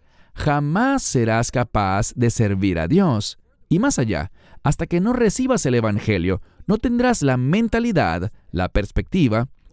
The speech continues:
lo que Pablo llama la mente de Cristo, con el fin de mirar las cosas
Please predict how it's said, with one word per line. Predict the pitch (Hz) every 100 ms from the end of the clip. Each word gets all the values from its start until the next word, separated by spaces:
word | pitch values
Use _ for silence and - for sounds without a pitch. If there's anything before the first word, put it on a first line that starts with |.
| -
lo | 190
que | 214
Pablo | 240 226 180
llama | 117 135 127 113 98 - _
la | - 117 107
mente | 131 226 233 170 123
de | 98
Cristo, | - 101 65 76 87 - - - - -
con | 180 190
el | 196
fin | 208 196
de | 180
mirar | 156 156 180 170
las | 156
cosas | - 117 104 139